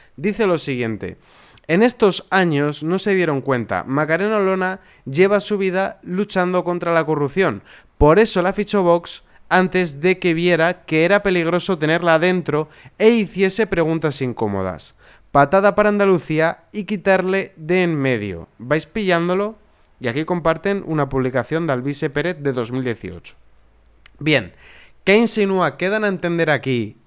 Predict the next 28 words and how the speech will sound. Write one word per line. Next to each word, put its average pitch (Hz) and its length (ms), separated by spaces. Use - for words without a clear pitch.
Pues 107 160
lo 113 120
que 107 60
intentan 185 400
dar 208 100
a 208 40
entender 196 400
es 185 120
que 165 120
Vox 175 240
es 123 100
una 135 160
formación 95 460
corrupta, 196 720
que 113 80
debía 156 320
de 202 60
tener 190 260
miedo 185 240
por 131 120
alguna 151 300
razón, 160 380
lo 117 100
que 104 60
pudiera 151 720
investigar 151 520
Macarena 127 520
Olona, 175 380